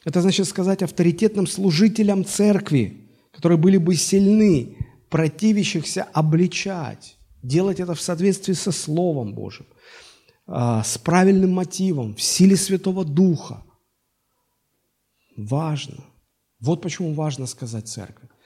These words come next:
Там авторитет, там служители, там,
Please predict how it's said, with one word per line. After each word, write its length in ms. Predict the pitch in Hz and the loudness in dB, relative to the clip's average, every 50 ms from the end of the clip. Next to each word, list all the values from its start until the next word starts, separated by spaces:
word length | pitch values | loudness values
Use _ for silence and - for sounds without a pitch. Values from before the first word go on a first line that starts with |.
| _ _ - - - _ _ _ | _ _ -20 -20 -20 _ _ _
Там 220 | - 156 160 165 165 | -2 0 0 0 -2
авторитет, 720 | 156 - - 170 160 165 151 156 - 170 151 127 - - | -4 -4 -2 -2 -2 -2 -4 -4 -4 -4 -4 -6 -8 -10
там 200 | - 135 139 147 | -8 -6 -6 -6
служители, 720 | 143 - 165 160 156 135 151 160 160 147 - 117 107 104 | -6 -6 -6 -4 -4 -2 -2 -2 -2 -4 -4 -8 -10 -10
там, 540 | 101 - 139 139 143 143 143 143 143 - | -8 -4 -2 0 0 0 -2 -2 -6 -12